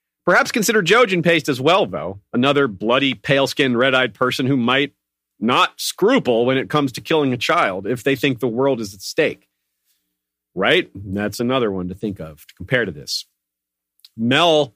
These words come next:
sees Renly's death in the flames in this chapter. Well, she doesn't see, it's revealed that she sees his death in the chapter in this flame. We don't actually see her <laughs> gaze into the flames. Well, talk about self-fulfilled prophecies, right? Because of this prophecy, Selyse thinks, quote,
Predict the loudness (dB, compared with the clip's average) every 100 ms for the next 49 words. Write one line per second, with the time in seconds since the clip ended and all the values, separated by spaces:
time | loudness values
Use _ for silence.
0 | _ -2 2 2 2 2 2 2 2 2
1 | 2 2 0 -2 0 2 2 0 0 2
2 | 2 0 0 0 0 0 -2 -2 0 -2
3 | -2 -10 -10 -6 -4 -4 -4 2 4 2
4 | 2 -2 -2 -2 -2 -2 -2 -2 -2 -2
5 | -4 -8 -4 -4 -4 -6 -6 -8 -10 -4
6 | 0 0 0 -4 -4 0 2 0 -2 -8
7 | _ -2 0 2 2 0 -2 -2 -2 -4
8 | -10 -16 _ _ _ _ _ _ _ 0
9 | 2 2 0 -6 _ _ _ 0 0 0
10 | 2 2 2 -2 -10 0 2 2 0 -6
11 | 0 0 2 2 2 0 -4 -6 -6 -2
12 | 0 0 -2 -6 0 4 4 2 0 0
13 | -2 2 2 2 -2 -6 -6 -4 -2 -2
14 | -2 -2 -2 -2 -4 2 2 0